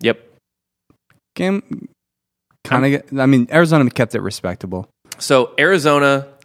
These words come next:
Speaker 1: has played three good teams this year. They won on the road at Illinois. Extremely impressive.
Speaker 2: Mm-hmm.
Speaker 1: They lost to Tennessee.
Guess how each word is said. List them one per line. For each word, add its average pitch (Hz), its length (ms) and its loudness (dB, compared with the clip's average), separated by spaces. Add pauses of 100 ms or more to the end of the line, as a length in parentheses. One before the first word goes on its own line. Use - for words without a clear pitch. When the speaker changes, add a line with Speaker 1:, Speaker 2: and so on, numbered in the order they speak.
(380)
Speaker 1:
has 110 160 -4
played 98 540 -2 (1000)
three 139 520 -4
good 120 420 -2
teams - 440 -14
this - 200 -18
year. - 160 -16 (1300)
They 101 100 -6
won 139 680 -2
on 120 160 0
the 120 80 -2
road 113 240 2
at 101 60 -8
Illinois. 101 500 -8 (260)
Extremely 104 520 -6
impressive. - 560 -12
Speaker 2:
Mm-hmm. 123 200 -14 (1080)
Speaker 1:
They 101 80 -12
lost 101 460 -4
to - 60 -16
Tennessee. 127 720 -4